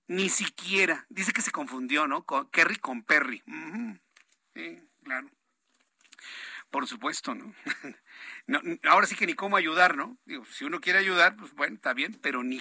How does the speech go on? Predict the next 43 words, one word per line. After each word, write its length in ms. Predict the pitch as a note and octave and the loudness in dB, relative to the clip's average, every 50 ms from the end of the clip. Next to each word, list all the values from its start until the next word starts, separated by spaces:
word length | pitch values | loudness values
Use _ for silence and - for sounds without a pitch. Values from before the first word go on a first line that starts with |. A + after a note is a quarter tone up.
| - _ | -8 _
cómo 360 | - F3 E3+ F3 G#3 A#3+ C4 - _ | -2 0 0 0 0 -4 -6 -8 _
ayudar 480 | - C3+ B2+ A2 A#2 A2+ A2 B2+ C3 C3+ | -8 -8 -6 -8 -12 -12 -8 -8 -8 -6
ante 280 | C3 B2 G#2+ - - | -8 -12 -16 -18 -20
eso. 240 | - - - - - _ - - - - - - - - - - | -18 -16 -16 -16 -18 _ -20 -20 -20 -20 -20 -18 -18 -18 -16 -6
Entonces 340 | - D#4+ E4+ C#4 C4+ A#3 B3 G3+ | -6 0 2 4 4 6 6 6
John 160 | C#4 C#4 A3 | 6 4 6
Kerry 280 | - B3+ B3+ A#3 A3+ | 6 6 6 6 4
se 100 | G#3+ G3+ | 2 2
vuelve 180 | F#3+ A3+ G#3+ G#3 | 4 4 4 4
a 40 | - | 2
convertir 440 | - G3 F3 E3+ E3 - - G#3+ G#3 | 0 0 2 2 2 4 2 2 2
en 60 | G#3 | 2
el 80 | G3 | 0
personaje 480 | - F3 D3+ - D#3+ D#3 F#3 F#3 F#3 F#3+ | 0 -2 0 2 2 2 2 2 2 2
de 40 | E3+ | 4
la 100 | D#3 D3+ | 4 2
noticia, 300 | C#3+ D3+ F3+ - F3 - | 2 -2 0 0 0 0
porque 220 | D#3+ D#3 - F#3+ | 0 0 0 2
hoy 100 | A3 A3+ | 6 6
advierte, 520 | G#3+ G3+ F3 G3 G3 G3 - - D3+ - - | 6 6 6 4 2 2 0 -4 -8 -10 -10
vamos 460 | - C#3+ D#3+ G3 G3+ G#3 A3 F#3 - F#3 | 0 4 4 4 6 4 -2 0 2 2
a 60 | E3 | 2
llevar 300 | C#3 C#3 C#3+ D3+ F3 F#3 | 2 2 2 2 2 2
el 60 | E3+ | 0
seguimiento 580 | - D#3+ C#3 B2 C3 C3+ D#3+ D#3+ D3+ - C#3 C#3 | -2 -4 -4 -4 -2 -4 -4 -2 -2 -2 -2 -2
muy 200 | D#3+ G#3 C4 C#4 | 0 -2 0 2
de 140 | C#4+ B3+ | 2 0
cerca, 560 | A3+ - B3+ C4 C4 C4 - - F#3 E3+ F#3 A3+ | 2 4 4 4 4 4 0 2 4 4 4 4
¿eh? 140 | C#4 D4 - _ _ _ _ _ _ - _ _ _ _ _ - | 0 -4 -14 _ _ _ _ _ _ -20 _ _ _ _ _ -8
Al 140 | - C#3 D3 | -4 -4 -2
gobierno 380 | C#3+ D3+ D3 E3+ F#3 F3+ F3+ E3 | -2 0 2 2 2 2 2 0
de 100 | D3+ C#3+ | 0 0
México. 460 | D#3+ D#3 - - B2 - - - - - _ _ _ _ _ _ _ | 0 -2 -4 -6 -12 -14 -14 -16 -16 -18 _ _ _ _ _ _ _
Vamos 380 | - - D#3+ F#3+ G3 F#3+ E3 E3+ | 2 2 2 2 2 -2 -4 -4
a 60 | D#3 | -4
seguir 380 | - D3+ C#3+ C#3+ D#3+ E3 - - | -4 -4 -2 -2 -2 -4 -4 -8
muy 380 | D3+ D#3 E3+ F#3 G#3 A#3 B3 A#3+ | -10 -8 -6 -4 -2 -2 -2 -2
de 120 | A3+ F3+ | -4 -4
cerca 320 | - - G3+ F#3+ - - F3+ | -4 -2 -4 -4 -2 -4 -4
al 100 | E3 C3+ | -4 -4
gobierno 440 | C3+ B2+ C3+ D#3 D#3+ D#3+ D#3+ D#3 | -6 -2 -2 -2 -2 0 -4 -4
de 100 | C3+ C3 | -4 -2
México. 480 | B2 B2 C3 B2+ - - - - - | 0 0 0 -2 -2 -8 -12 -12 -14